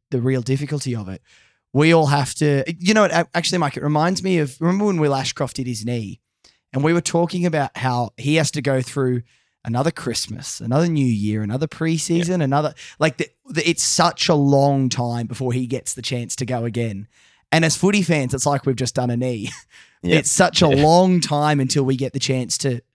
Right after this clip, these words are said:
Speaker 1: to go again now. And, um, you know, it's, I'm trying to visualize Dom in the future sort of yelling back in time, "Hey, hold on, there's a three-peat coming. It's
Speaker 2: Yeah.
Speaker 1: pretty good over
Speaker 2: Yeah.
Speaker 1: here." But,
Speaker 2: <laughs>
Speaker 1: but i-, if, if the cards do fall in the way that things work out brilliantly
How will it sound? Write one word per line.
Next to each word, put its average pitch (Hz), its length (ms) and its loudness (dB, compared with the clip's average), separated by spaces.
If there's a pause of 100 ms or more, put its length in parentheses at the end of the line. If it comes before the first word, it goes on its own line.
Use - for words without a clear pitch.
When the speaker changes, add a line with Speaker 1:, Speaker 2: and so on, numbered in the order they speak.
Speaker 1:
to 156 100 -2
go 127 180 2
again 120 380 -4
now. 117 260 -4
And, 117 240 -4
um, 120 380 -2 (560)
you 143 80 2
know, 139 120 4
it's, - 240 -4 (140)
I'm 143 320 -4
trying 175 240 2
to 151 60 2
visualize 143 720 2 (380)
Dom 156 220 4
in 143 60 2
the 135 80 2
future 131 440 -2
sort 135 180 -2
of 131 80 -4
yelling 143 260 0
back 139 220 0
in 139 60 -2
time, 143 240 2
"Hey, 170 240 4
hold 170 240 4
on, 185 140 4
there's 151 120 0
a 160 60 0
three-peat 180 420 2
coming. 156 260 2
It's 110 140 -8
Speaker 2:
Yeah. - 60 -6
Speaker 1:
pretty 190 160 4
good 185 160 2
over 160 120 2
Speaker 2:
Yeah. - 140 2
Speaker 1:
here." 165 140 2
But, 147 260 0 (220)
Speaker 2:
<laughs> - 240 -18
Speaker 1:
but 165 160 6
i-, 180 180 4
if, - 200 2 (100)
if 185 220 0
the 175 100 0
cards 156 380 2
do 143 180 0
fall 131 560 -2
in 123 160 -4
the 120 80 -2
way 123 180 -2
that 107 140 -8
things 123 200 -4
work 120 220 -4
out 120 200 -2
brilliantly 127 600 -2